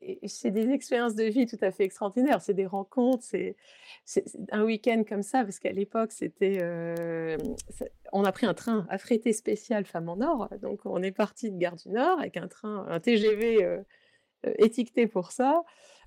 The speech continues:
Euh, et on est parti à Voriaz pour, euh, un week-end, en fait, euh, tout un week-end, euh, tous ensemble. Et la remise, euh, la cérémonie a eu lieu là-bas. Et donc, euh, d'être comme ça, voilà, mais du coup, il y a, et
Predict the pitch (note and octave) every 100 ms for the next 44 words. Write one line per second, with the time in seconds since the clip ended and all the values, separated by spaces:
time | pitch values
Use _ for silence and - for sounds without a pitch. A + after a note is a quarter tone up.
0 | - G3+ G#3 A#3 A3+ G#3+ G#3 F#3 A#3+ F#3+
1 | F3 F3 F3 A3 B3 A#3 - F#3+ F3 D#3+
2 | E3 E3 F3+ F#3+ F#3+ - A3+ A3+ F3 -
3 | A3 A#3 - F3 F3 F3 - G3 F3+ F#3
4 | - G#3+ F3 D#3+ D#3+ - G3 E3+ E3+ A#3
5 | B3+ A#3+ - _ _ _ _ G3+ G3 F3+
6 | F3+ G3 A3+ G#3+ F3 F3+ E3+ E3 E3 E3
7 | F3 - E3+ D#3+ D#3+ A3 F#3 F3 F#3 F#3+
8 | F#3+ - _ _ _ _ _ _ _ F#3+
9 | F#3+ B3 A#3 G3+ F3+ F#3+ - F3+ - C4
10 | G3+ G3+ D3+ F3 - - A3+ - - C#3
11 | - - - - - - F#3